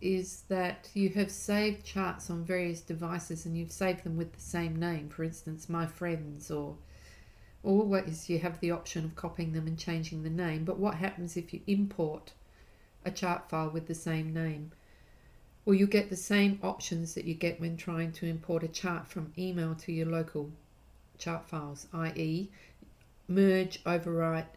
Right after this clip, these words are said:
add with a new file name. So you're not going to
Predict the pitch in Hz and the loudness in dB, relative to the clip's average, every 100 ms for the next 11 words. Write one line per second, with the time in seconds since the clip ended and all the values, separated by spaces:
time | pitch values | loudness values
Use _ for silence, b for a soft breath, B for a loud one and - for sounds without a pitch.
0 | - 175 165 165 170 160 156 160 - 156 | -4 0 2 0 -2 0 0 -2 -2 -6
1 | 151 151 143 143 - b b b b - | -4 -6 -8 -10 -16 b b b b -6
2 | 175 165 175 196 - 170 165 160 - 160 | 0 0 0 -2 -2 -2 -2 -2 -4 -4
3 | 151 | -4